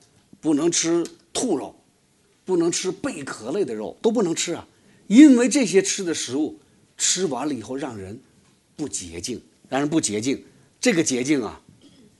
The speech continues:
指的是什么呀？是圣洁的洁净，不是说卫生的洁净，是圣洁的洁净。直到今天，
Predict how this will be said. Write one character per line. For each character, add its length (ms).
指 200
的 100
是 120
什 140
么 80
呀？ 140
是 180
圣 440
洁 160
的 80
洁 180
净， 160
不 120
是 100
说 180
卫 200
生 180
的 100
洁 160
净， 140
是 140
圣 360
洁 140
的 80
洁 160
净。 160
直 140
到 160
今 200
天， 240